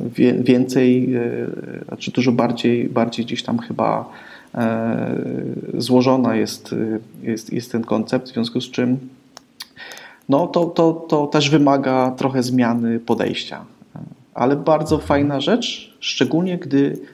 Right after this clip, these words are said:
Speaker 1: nagle sobie uzmysłowimy, że okej, mamy sobie taki jeden, e, taki jeden, jedną z usług, e, zwirtualizowaną, odpalaną sobie,
Speaker 2: Mhm.
Speaker 1: uruchamianą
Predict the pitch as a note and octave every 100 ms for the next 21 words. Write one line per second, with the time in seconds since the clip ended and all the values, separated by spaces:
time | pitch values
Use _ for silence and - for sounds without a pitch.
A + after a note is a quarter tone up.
0 | - A#2+ C#3 C#3+ B2+ B2 B2+ B2+ B2+ B2+
1 | B2 A2+ C3+ D3+ C#3+ A#2+ B2 B2+ - -
2 | A#2+ G#2+ G2 A#2+ C#3 C#3+ C3 B2 A#2+ -
3 | B2 B2 B2 - - - A#2 A#2+ A#2+ G#2+
4 | G#2 G#2 - A2 A2 G#2+ - - G#2 -
5 | - A2+ A#2 A2 - B2+ A#2+ A2 - A2+
6 | - G#2+ - - - - - - G#2+ G2+
7 | G2+ G2+ G2+ G#2+ G#2+ G#2+ G#2 G#2+ A2 A#2
8 | A#2 A#2 G#2+ A2 G2+ F#2 G2 A#2+ - B2
9 | - A2 A2 A2+ G#2+ A2 G#2+ G2+ G2+ F#2+
10 | A2+ A#2+ - G#2+ G#2 G#2+